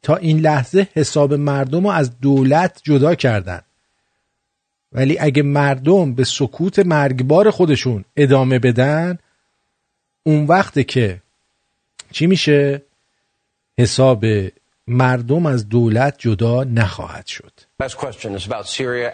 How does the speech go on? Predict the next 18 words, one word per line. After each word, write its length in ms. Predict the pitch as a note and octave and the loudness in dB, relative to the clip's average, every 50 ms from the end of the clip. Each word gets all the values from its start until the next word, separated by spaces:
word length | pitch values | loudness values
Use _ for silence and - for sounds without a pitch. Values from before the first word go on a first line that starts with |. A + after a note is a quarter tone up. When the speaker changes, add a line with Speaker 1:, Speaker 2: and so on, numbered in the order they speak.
| - B2+ A#2+ | -8 -8 -8
Speaker 2:
Afghanistan, 680 | - - B2 A2+ A2+ A2+ G#2 - C#3 B2 A2+ A2 - - | -8 -10 -10 -10 -10 -12 -10 -8 -8 -8 -8 -8 -8 -8
American 460 | A#2 A2 A2+ A#2 A2+ G#2 - A#2 G#2 | -6 -6 -4 -4 -6 -6 -6 -8 -8
troops. 480 | G2 - - C#3 C#3 C3+ G#2+ - - - - - - - - - _ _ - _ - | -8 -8 -10 -10 -10 -10 -10 -12 -14 -14 -16 -20 -20 -20 -20 -20 _ _ -14 _ -8
Uh, 240 | A2 G#2+ G#2+ G#2 - - | -8 -6 -8 -8 -10 -12
the 20 | F#2 | -12
president 460 | - - B2 B2 G2+ B2 A#2+ A#2+ - | -12 -10 -10 -8 -8 -8 -8 -8 -6
wants 300 | - A2+ A#2 A2+ G#2+ - | -6 -6 -6 -6 -8 -8
to 320 | - - A#2+ A2 A2 A2 G2+ | -8 -6 -6 -6 -6 -6 -2
Speaker 1:
این 120 | G3 F#3+ F#3+ | -2 0 2
دیگه 220 | F3 E3 E3+ E3+ | 2 2 2 2
رفت 200 | E3 E3 D#3 - | 2 0 0 2
برای 200 | - C#3 C3+ D3+ | 2 0 2 0
افغانستان 760 | C#3 C3+ B2 - - B2 B2 A#2+ A#2 G#2+ - - C#3 C#3 C#3+ | 0 -4 -6 -4 -4 -4 -2 -2 -2 -4 -2 -2 0 0 0
و 140 | C#3+ C#3 C3+ | 0 0 0
نیروهای 320 | B2+ A#2+ A2 G#2+ A2+ A#2 | 0 0 0 0 0 0
آمریکا 420 | A#2+ A#2 A2+ G#2 G#2+ G2+ - C3 B2+ | 0 -2 -2 -2 -4 -2 -2 -2 0
از 180 | A2+ G#2+ G2+ - | 0 -2 -6 -6
اونجا. 400 | - A#2 A2 G2+ F#2+ G#2 F2 E2+ | -8 -6 -6 -6 -6 -8 -10 -10